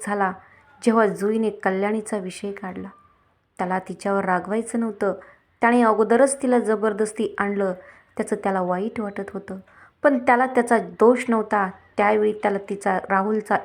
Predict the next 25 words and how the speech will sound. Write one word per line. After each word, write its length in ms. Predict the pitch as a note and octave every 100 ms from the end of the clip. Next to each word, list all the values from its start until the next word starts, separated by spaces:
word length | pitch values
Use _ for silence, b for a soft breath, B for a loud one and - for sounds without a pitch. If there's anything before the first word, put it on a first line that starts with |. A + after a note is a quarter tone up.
| -
एकंदर 460 | G3+ G#3+ G3+ G3+
पूर्ण 360 | G3 G#3 G#3 G#3
राग 360 | F#3 F3+ G#3
आलेला, 400 | G#3 G3+ G3 F#3+ F#3 B B B -
पण 160 | A#3 G#3+
त्यातही 520 | G#3 G3+ A3+ A3+ A#3 A#3
तिला 200 | G#3+ G#3
सोडून 420 | G3+ G#3 G3+ G3
घरी 220 | F#3 G3+
यायची 360 | G#3+ G#3 G3 G3+
कल्पना 580 | - F#3+ F#3 G3+ G#3 F#3 - _ -
पण 100 | G#3
मनाला 420 | F3+ F3+ F#3+ G3+
शिवली 340 | G#3 - F#3 G#3
नाही, 220 | A3 G#3+
नव्हती. 400 | G#3 G#3 G#3 F#3+ - b b b b b b b b _ -
त्या 160 | A3 G3+
रागात 280 | F3+ F#3 A3 -
त्याला 200 | G#3 G3+ G3
फक्त 380 | A3 G#3 - -
ती 300 | - - G3+
हवी 220 | G3 G3+
होती 440 | G3+ G3+ G3+ F#3+ B B B -
त्याच्यासोबत 640 | B3 A#3 G#3 G#3 G3+ A3
आणि 220 | - G3